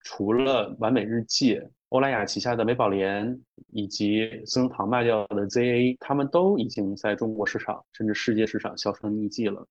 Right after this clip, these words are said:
平价彩妆确实是一件很好玩的事情，完美日记它是以平价起家的，但是现在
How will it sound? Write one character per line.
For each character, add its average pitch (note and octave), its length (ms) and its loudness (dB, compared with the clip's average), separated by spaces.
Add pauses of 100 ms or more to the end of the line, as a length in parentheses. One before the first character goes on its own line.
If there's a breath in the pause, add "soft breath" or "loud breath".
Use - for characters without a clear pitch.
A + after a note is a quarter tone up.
(100)
平 - 180 -2
价 D#3 160 2
彩 G2 280 -4
妆 A2+ 240 -2
确 - 120 -6
实 C#3 140 0
是 C#3+ 140 2
一 C3+ 80 6
件 C3+ 180 2
很 C3 160 -2
好 C3 100 0
玩 F#2 220 2
的 A2 60 -2
事 B2 160 -4
情， - 180 -12
完 B2 140 2
美 B2+ 80 4
日 A2+ 120 0
记 B2+ 200 -4
它 B2+ 100 0
是 A#2+ 180 0
以 F#2+ 120 0
平 G2+ 260 -2
价 A#2+ 320 0
起 - 260 -4
家 A#2 300 0
的， A#2 320 -2
但 C#3+ 140 2
是 C3+ 100 4
现 C#3 160 4
在 C3 260 0